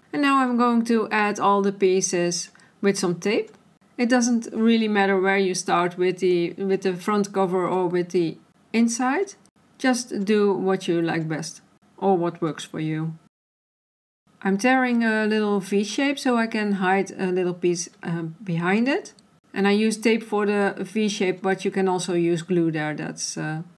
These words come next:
that's also a great option. So I'm going to add a little wood piece to the back, what, which was also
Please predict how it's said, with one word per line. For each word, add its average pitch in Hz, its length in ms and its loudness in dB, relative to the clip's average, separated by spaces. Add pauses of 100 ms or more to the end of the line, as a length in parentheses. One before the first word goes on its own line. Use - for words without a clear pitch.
(420)
that's 175 200 -4
also 165 320 -2
a 165 60 0
great 165 340 -2
option. 160 480 -8 (480)
So 233 140 0
I'm 233 120 4
going 240 200 0
to 233 120 0
add 240 260 0
a 233 40 0
little 220 260 2
wood 233 360 0
piece 214 260 0
to 202 180 2
the 190 80 2
back, 220 320 -4
what, 226 380 0
which 233 320 0
was 220 180 0
also 226 680 0